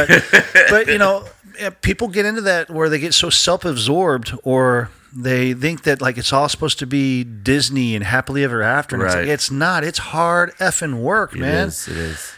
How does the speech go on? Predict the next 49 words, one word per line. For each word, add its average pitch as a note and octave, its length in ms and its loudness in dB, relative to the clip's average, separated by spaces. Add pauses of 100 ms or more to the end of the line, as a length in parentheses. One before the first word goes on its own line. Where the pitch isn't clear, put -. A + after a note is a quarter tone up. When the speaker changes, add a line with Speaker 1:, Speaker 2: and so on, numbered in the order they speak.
Speaker 1:
You D#3+ 140 -10
know, D#3 160 -2
you're D#3 180 -2
gonna F#3+ 180 0
have F#3+ 280 0
arguments, D3 360 0
you're D#3+ 100 -4
gonna F3 80 2
have E3 100 0
fights, E3 320 2
but - 120 -4
instead D#3 300 -2
of, C#3+ 100 -4
like, C#3+ 200 -2 (160)
letting D#3 340 -4
tempers E3+ 420 0
fly, D#3+ 460 2
it's C3+ 100 -10
like, B2+ 160 -10
"Okay, D3 460 -2 (100)
let's, C3+ 200 -10
we'll C#3 160 -2
either B2+ 160 0
talk - 340 -2
about F3+ 300 2
it F3+ 120 -2 (100)
or C#3+ 440 0 (560)
let's C3 240 -4
let C#3+ 100 4
it C#3 100 -2
settle D#3 280 0
down E3+ 420 0
Speaker 2:
Right. D2+ 320 -4 (160)
Speaker 1:
and C3+ 160 -12
calm F3+ 380 -2
down C3+ 300 0
and C3+ 100 -8
then D3 100 -4
come C3+ 220 -6
back A#2 220 -2
and A2+ 80 -10
talk G#2+ 240 -10
about A2 180 -8
Speaker 2:
Right. D2 100 -6
Speaker 1:
it." - 100 -12 (800)
And C3+ 200 -6
then B2+ 500 -2 (200)
instead F3+ 360 0
of D3+ 240 -2